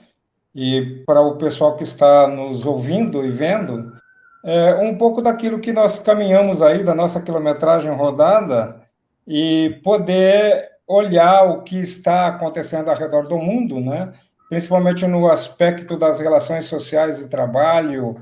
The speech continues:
é, é, alguma coisa neste caminho, e poder realmente compartilhar com, principalmente, os jovens que estão aí pra ingressar no mercado de trabalho, né?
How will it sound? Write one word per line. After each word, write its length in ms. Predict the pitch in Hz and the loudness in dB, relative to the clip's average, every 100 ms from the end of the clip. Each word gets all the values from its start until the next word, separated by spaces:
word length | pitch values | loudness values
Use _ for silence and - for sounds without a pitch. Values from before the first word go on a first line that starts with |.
| _ _ _ _ _ | _ _ _ _ _
é, 420 | 135 135 143 - | 2 2 2 2
é, 220 | 139 135 | 2 4
alguma 480 | 135 135 139 151 143 | 4 0 -2 -4 -4
coisa 260 | - 147 147 | -4 -4 -2
neste 240 | 143 135 | -4 -4
caminho, 540 | - 139 180 220 131 - _ _ _ _ _ | -2 -2 -2 -4 -4 -10 _ _ _ _ _
e 160 | 185 196 | -6 -4
poder 380 | 202 240 233 220 | 0 2 4 4
realmente 460 | 240 214 214 220 233 240 233 196 175 - | 4 2 0 0 -2 0 0 0 -4 -2
compartilhar 640 | 190 196 185 208 196 190 | 2 2 0 0 2 2
com, 500 | 196 202 202 180 - - | 0 -2 -2 -6 -12 -10
principalmente, 840 | 214 233 - 208 180 175 185 185 | -6 -4 -4 -4 0 0 -2 -4
os 160 | 214 185 | -8 -4
jovens 520 | 185 180 175 202 190 | 2 4 4 2 -2
que 80 | - | -8
estão 340 | 180 190 190 | -4 2 2
aí 140 | 175 170 | 2 0
pra 300 | 175 170 160 | 0 0 0
ingressar 480 | 156 156 135 - 156 | -2 -4 -2 -2 -2
no 80 | |
mercado 440 | 151 139 143 143 135 | 0 -2 0 0 -2
de 120 | 143 | -12
trabalho, 560 | 135 156 143 170 190 143 | -6 -2 0 0 0 -4
né? 300 | 143 185 | -6 -8